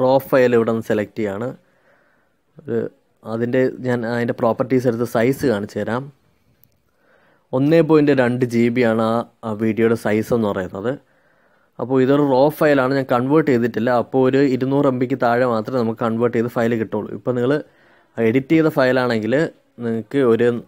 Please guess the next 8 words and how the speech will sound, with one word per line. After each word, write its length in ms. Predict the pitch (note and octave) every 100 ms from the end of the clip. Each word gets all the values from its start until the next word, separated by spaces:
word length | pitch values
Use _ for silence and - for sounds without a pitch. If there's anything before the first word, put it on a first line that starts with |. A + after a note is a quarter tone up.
| _
നൂറ് 240 | B2 C3 B2+
എം 100 | A2+
ബിക്ക് 180 | A2 A2
താഴോട്ട് 360 | G#2 G#2 G2+ C3
വരും. 340 | A2 - _ _ _ _ _ _ _ _ _ _ _ _ _ _ - A2+
അപ്പോൾ 520 | A#2 B2 B2 A#2 A2+
കുറച്ച് 300 | A#2+ A#2 C3
നേരം, 260 | B2+ B2+